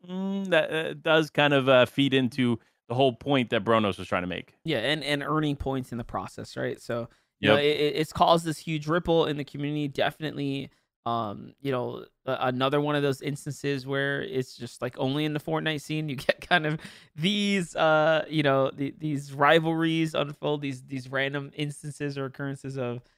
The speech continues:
Speaker 2: uh, rivalry, <laughs> right, between folk. Um, I mean, Panda reached out to, to Claw and Bruno, so we had some, like, small statements from both sides just to kinda get the full, you know,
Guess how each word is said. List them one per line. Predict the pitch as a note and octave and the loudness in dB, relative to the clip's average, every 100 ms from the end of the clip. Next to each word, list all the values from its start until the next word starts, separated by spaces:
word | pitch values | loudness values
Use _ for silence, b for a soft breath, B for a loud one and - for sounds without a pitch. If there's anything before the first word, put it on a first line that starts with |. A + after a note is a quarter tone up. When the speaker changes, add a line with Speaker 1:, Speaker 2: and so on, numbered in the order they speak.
| _ - | _ -8
Speaker 2:
uh, | G#2 G#2+ G#2 | -6 -6 -8
rivalry, | A#2+ C3 D3 D#3+ F3 F#3 F#3+ | -2 2 4 4 2 2 0
<laughs> | - | 0
right, | E3 D3+ | 0 0
between | D3+ - D3 | -4 -6 -6
folk. | D3 D3+ D3+ - b b b | -4 -4 -4 -6 b b b
Um, | B2+ A#2+ A2+ | -2 -2 -2
I | D3+ | 2
mean, | F#3+ F3+ D3 _ | 2 2 -4 _
Panda | F3+ F3 F3+ | 0 4 4
reached | E3+ E3+ D#3 | 2 0 4
out | D#3+ D#3 | 4 4
to, | D#3 D#3 D3+ | 0 2 0
to | - | -4
Claw | D3 D#3 D#3 D#3 | -6 2 6 6
and | D3+ C#3+ D3+ | 4 0 -4
Bruno, | D3+ D3+ D3+ | -2 -2 -2
so | D3+ C#3 | -6 -6
we | C#3 | -4
had | D3 C#3+ | -2 -4
some, | - C3+ | -6 -8
like, | C#3 C3+ | -8 -10
small | - - C#3+ | -12 -4 -4
statements | D#3 D#3 D3 D3 | -2 -6 -6 -8
from | D3 | -6
both | C#3 C#3 | -6 -4
sides | D3 C#3+ C#3+ | -2 -2 -2
just | C#3+ | -10
to | - | -4
kinda | F3 D#3 | -2 -2
get | D#3 | -4
the | B2+ | -6
full, | - D3+ D#3 D#3 D3+ b b b - | -4 0 2 2 -2 b b b -6
you | C3 | -2
know, | A2+ G#2+ | 0 -2